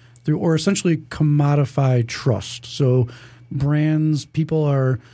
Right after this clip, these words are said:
finding in this day and age that they don't trust brands as much if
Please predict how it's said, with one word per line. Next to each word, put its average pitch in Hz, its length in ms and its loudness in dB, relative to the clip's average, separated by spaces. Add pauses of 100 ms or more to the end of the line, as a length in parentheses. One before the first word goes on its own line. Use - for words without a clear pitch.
(200)
finding 151 420 0
in 139 80 2
this 139 140 -2
day 143 120 0
and 135 80 2
age 131 200 0
that 123 160 0
they 131 100 0
don't 127 160 0
trust 123 320 -2
brands 180 320 0
as 156 140 0
much 160 440 -2 (360)
if 127 360 0